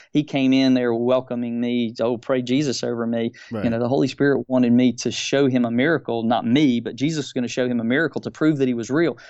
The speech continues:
Speaker 1: Kind of like when I talk to people,
Speaker 2: But, but,
Speaker 1: um, you know
Speaker 2: but Nick, you, you did, you did pray though, right?
Speaker 1: Absolutely,
Speaker 2: So, like,
Speaker 1: absolutely, I
Speaker 2: if
Speaker 1: prayed.
Speaker 2: you,
Speaker 1: Yeah,
Speaker 2: if you
Speaker 1: Jesus
Speaker 2: hadn't,
Speaker 1: did it, I didn't.
Speaker 2: if you hadn't have prayed, do you think maybe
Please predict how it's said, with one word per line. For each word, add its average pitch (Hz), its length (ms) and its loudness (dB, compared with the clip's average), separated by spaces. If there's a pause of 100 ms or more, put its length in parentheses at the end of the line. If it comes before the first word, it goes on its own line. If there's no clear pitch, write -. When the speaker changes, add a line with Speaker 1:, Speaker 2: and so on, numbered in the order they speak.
(180)
Speaker 1:
Kind 170 160 0
of 139 100 -2
like 139 240 0 (100)
when 131 200 2
I 151 100 2
talk 165 260 -2
to 151 80 -4
people, 131 540 0
Speaker 2:
But, 170 200 -2
but, 117 120 0
Speaker 1:
um, - 220 0
you - 100 -2
know 156 60 4
Speaker 2:
but 127 60 0
Nick, 160 280 2
you, 147 200 2
you 131 140 2
did, 131 320 0
you 135 80 2
did 143 240 0
pray 120 320 2
though, 69 240 -10 (200)
right? 104 260 2 (160)
Speaker 1:
Absolutely, 214 680 0
Speaker 2:
So, - 80 -2
like, - 80 4
Speaker 1:
absolutely, - 320 0
I 104 40 -4
Speaker 2:
if 131 80 2
Speaker 1:
prayed. - 140 -8
Speaker 2:
you, 135 200 -2
Speaker 1:
Yeah, 214 140 -2
Speaker 2:
if 117 100 -6
you - 100 2
Speaker 1:
Jesus 214 220 2
Speaker 2:
hadn't, 143 220 -4
Speaker 1:
did 113 40 -2
it, 101 60 -2
I 117 100 0
didn't. 101 380 -6
Speaker 2:
if 120 140 -8
you 113 100 -4
hadn't 123 280 -6
have 98 180 -8
prayed, 107 480 -4
do 92 100 -14
you 92 80 -8
think - 280 -4
maybe 95 640 -4